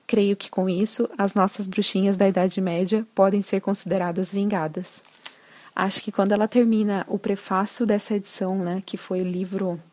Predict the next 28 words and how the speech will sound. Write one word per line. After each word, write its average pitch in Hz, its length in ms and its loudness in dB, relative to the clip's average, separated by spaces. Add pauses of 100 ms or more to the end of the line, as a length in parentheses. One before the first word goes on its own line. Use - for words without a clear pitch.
(460)
utilizado 190 680 0
nos 190 180 0
julgamentos, 185 920 0
né, 196 220 0 (580)
é, 175 380 -2
das 180 240 0
mulheres, 180 800 2
é, 170 640 -4 (320)
a 190 60 -2
Ro-, 175 280 -2
a 180 180 -2
Rose, 185 380 -2
ela 180 400 -2 (120)
coloca 185 720 0 (200)
bem 214 240 2
o 311 60 0
que 311 120 -4
a 277 40 2
gente 262 180 2
sente, 165 480 -4
né? 165 180 -4 (380)
Que 196 180 2
hoje, 190 380 2
contando 190 380 2
essas 202 280 -2
histórias 180 580 0
e 190 60 -2
conversando, 196 920 2